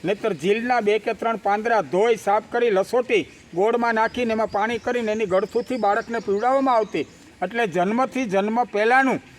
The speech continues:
માતાના ઉદરમાં એના શરીરની અંદર કોઈ પણ પ્રકારનું સ્ટૂલ, પેશાબ કે સંડાસ રહી ગયું હોય એને આ જીલ બહાર કાઢી નાખે અને ગળથુથી તરીકે એનો આપણે એક, અ, દવા તરીકે આપણે એનો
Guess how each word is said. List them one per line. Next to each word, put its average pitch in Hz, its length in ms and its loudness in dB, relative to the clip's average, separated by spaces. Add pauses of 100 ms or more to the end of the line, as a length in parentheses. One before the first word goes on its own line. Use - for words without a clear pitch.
(140)
માતાના 247 500 2
ઉદરમાં 240 540 2
એના 226 220 2
શરીરની 233 480 -2
અંદર 220 220 -4
કોઈ 208 300 0
પણ 233 240 -2
પ્રકારનું 208 580 -2
સ્ટૂલ, 208 400 2 (380)
પેશાબ 202 360 0
કે 233 140 -4
સંડાસ 220 480 -2
રહી 170 160 -2
ગયું 226 240 0
હોય 208 200 2 (320)
એને 196 200 0
આ 208 120 4
જીલ 190 260 0
બહાર 196 260 2
કાઢી 214 260 0
નાખે 233 360 0 (360)
અને 190 340 0
ગળથુથી 202 540 -2
તરીકે 202 480 0 (380)
એનો 220 160 0
આપણે 214 460 0 (420)
એક, 208 300 -2
અ, 190 240 4
દવા 185 360 2
તરીકે 233 520 0 (400)
આપણે 208 260 0
એનો 233 300 0